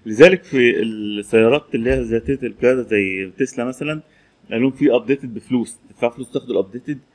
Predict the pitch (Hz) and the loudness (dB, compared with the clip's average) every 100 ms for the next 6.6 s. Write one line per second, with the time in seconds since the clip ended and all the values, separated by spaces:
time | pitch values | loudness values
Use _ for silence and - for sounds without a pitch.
0 | _ _ - 127 113 123 117 110 131 135 | _ _ -4 -2 -2 -6 -4 2 4 2
1 | - _ _ _ - 101 104 110 113 139 | -2 _ _ _ -10 -4 -4 -2 0 0
2 | 143 143 131 139 143 123 113 123 131 127 | -2 -6 -2 0 2 0 -2 -2 -2 0
3 | 117 117 139 135 127 127 123 113 107 107 | 0 2 0 -2 0 0 0 -2 -4 -4
4 | 131 127 - 113 120 151 165 _ _ _ | -6 -8 -2 2 2 2 -2 _ _ _
5 | _ _ _ 110 107 101 - - 110 104 | _ _ _ 0 0 0 -2 -6 0 0
6 | 95 - 127 139 127 | 0 2 4 6 4